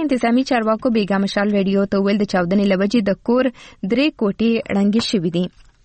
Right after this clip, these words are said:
دا خبرونه تاسو د مشال ریډیو نه اورئ. د امریکایي حکومت د سار یوې ادارې په خپل ریپورت کې ویلي د اګست میاشتې راهیسې د طالبانو د وسلوال فعالیت په وړاندې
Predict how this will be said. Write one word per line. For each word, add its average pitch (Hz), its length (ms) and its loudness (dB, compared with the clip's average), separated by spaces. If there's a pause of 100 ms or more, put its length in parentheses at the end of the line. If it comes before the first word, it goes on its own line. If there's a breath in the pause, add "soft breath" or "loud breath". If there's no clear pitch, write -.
(720 soft breath)
دا 233 80 2
خبرونه 311 440 0
تاسو 294 380 0
د 240 180 2
مشال 247 400 0 (100)
ریډیو 202 360 2
نه 180 180 0
اورئ. 160 220 0 (680 loud breath)
د 220 120 2 (220)
امریکایي 320 440 0
حکومت 302 420 0
د 254 140 0 (120)
سار 277 260 0
یوې 240 500 0 (120)
ادارې 202 400 0
په 269 60 0
خپل 240 280 0
ریپورت 226 360 0
کې 233 180 -2
ویلي 202 260 0
د 233 140 2
اګست 220 260 -4 (100)
میاشتې 233 380 0
راهیسې 190 340 0
د 226 180 0
طالبانو 196 400 2
د 196 160 0
وسلوال 190 500 0
فعالیت 190 380 0
په 185 180 0
وړاندې 220 340 2